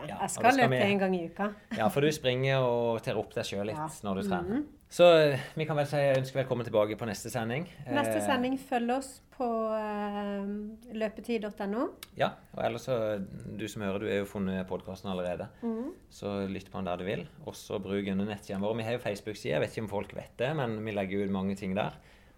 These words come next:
Speaker 1: Og Instagram-konto som heter podcast underscore lopetid. Det var
Speaker 2: Ja.
Speaker 1: det navnet vi klarte å, å få der.
Speaker 2: Og der legger vi ut bilder underveis av det vi holder på med.
Speaker 1: Ja.
Speaker 2: Så det er gøy hvis folk vil følge oss.
Speaker 1: Og der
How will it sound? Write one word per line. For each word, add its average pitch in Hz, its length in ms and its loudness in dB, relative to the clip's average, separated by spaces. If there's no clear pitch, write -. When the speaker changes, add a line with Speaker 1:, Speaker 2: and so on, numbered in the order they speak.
Speaker 1:
Og 107 400 4
Instagram-konto 95 920 -4
som 101 200 -6
heter 95 440 -6
podcast 95 580 -8
underscore 90 540 -4
lopetid. 98 640 -6
Det - 100 -4
var 98 80 0
Speaker 2:
Ja. 101 80 0
Speaker 1:
det 98 80 0
navnet 92 260 -2
vi 92 100 -6
klarte 90 340 -8
å, 95 400 -6
å 95 60 -12
få 92 280 -8
der. - 160 -12
Speaker 2:
Og 220 80 -4
der 240 140 6
legger 240 240 0
vi 262 100 -4
ut 285 200 -10
bilder 165 400 -2
underveis 175 640 -4
av 185 60 -8
det 185 100 -8
vi 175 80 -10
holder - 140 -10
på - 140 -12
med. - 120 -14
Speaker 1:
Ja. - 140 -6
Speaker 2:
Så - 180 -14
det 233 60 -4
er 202 40 0
gøy 180 160 0
hvis 190 160 -8
folk 202 220 -6
vil 196 80 -8
følge - 240 -10
oss. - 180 -18
Speaker 1:
Og 117 340 4
der 120 160 2